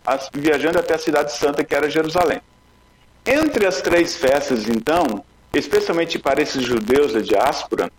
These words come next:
o Pentecostes era a festa preferida, porque, é,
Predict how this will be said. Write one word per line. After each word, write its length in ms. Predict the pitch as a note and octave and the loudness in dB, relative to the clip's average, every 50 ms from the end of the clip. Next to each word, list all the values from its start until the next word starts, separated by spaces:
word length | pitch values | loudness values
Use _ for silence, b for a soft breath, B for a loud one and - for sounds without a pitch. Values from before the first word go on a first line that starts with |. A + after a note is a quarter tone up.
| _ _ _ _ _ _ - | _ _ _ _ _ _ -4
o 80 | - | -2
Pentecostes 920 | - - G#3+ A3 A3 A3 A3 F#3+ - F#3 F3+ F#3 G3 F#3+ G3 - G#3+ F#3 G3 | 0 2 0 0 2 0 0 0 2 2 2 2 2 2 0 -2 -2 0 0
era 180 | G3+ G3 G3 | 2 2 2
a 180 | G3+ G3+ - - - _ _ | 0 -2 -4 -10 -16 _ _
festa 340 | - G3 F#3+ G3 - - - | -2 0 0 0 0 -4 -4
preferida, 640 | - - G#3 - A3 G#3+ - G#3+ A3+ A3+ F3 C#3+ | -2 -2 -2 2 2 2 2 4 2 2 2 0
porque, 720 | - - - D#3+ D#3+ D3 - - - E3+ E3+ E3+ E3 F3 - - _ _ _ _ _ _ _ - | -2 -2 0 0 0 0 0 0 2 2 4 2 2 -2 -6 -14 _ _ _ _ _ _ _ 0
é, 560 | B2+ C3+ C#3 C#3+ C#3+ C#3+ C#3+ C#3+ C#3+ C3+ | 2 2 4 4 4 4 4 4 4 2